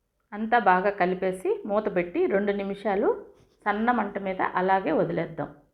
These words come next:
రెండు నిమిషాల తర్వాత మూత తీసి చూస్తే మనకి టమోటా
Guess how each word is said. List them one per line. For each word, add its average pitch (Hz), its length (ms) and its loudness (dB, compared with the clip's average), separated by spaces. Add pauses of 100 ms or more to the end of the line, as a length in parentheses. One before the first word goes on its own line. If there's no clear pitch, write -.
(720)
రెండు 240 260 2
నిమిషాల 233 320 0 (100)
తర్వాత 208 220 0 (120)
మూత 208 120 -4 (120)
తీసి 202 240 -4
చూస్తే - 260 -10 (140)
మనకి 180 340 -4 (460)
టమోటా 202 360 0